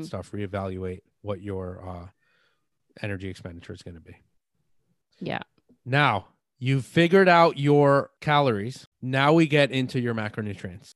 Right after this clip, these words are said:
Speaker 2: and then
Speaker 1: Yep.
Speaker 2: we get into the planning your meal part. So the macronutrients, what's gonna segue into your meal planning? You start with protein. I mean, protein is so vital. It's vital for hormones. It's vital for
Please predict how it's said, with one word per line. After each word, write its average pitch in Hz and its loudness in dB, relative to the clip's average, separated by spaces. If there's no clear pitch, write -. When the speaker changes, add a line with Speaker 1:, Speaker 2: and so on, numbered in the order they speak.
Speaker 2:
and 120 -4
then 135 2
Speaker 1:
Yep. 165 4
Speaker 2:
we 131 0
get 120 -2
into 117 -6
the 107 -6
planning 110 -6
your 107 -6
meal 98 -6
part. 90 -14
So 107 -8
the 104 -8
macronutrients, 135 0
what's 117 -4
gonna 113 -4
segue 104 -6
into 101 -8
your 104 -2
meal 113 -6
planning? 143 -2
You 139 -2
start 147 4
with 151 -2
protein. 113 -2
I 175 6
mean, 180 6
protein 220 6
is 156 6
so 165 6
vital. 143 6
It's 123 0
vital 135 6
for 135 0
hormones. 170 6
It's 131 2
vital 135 4
for 131 4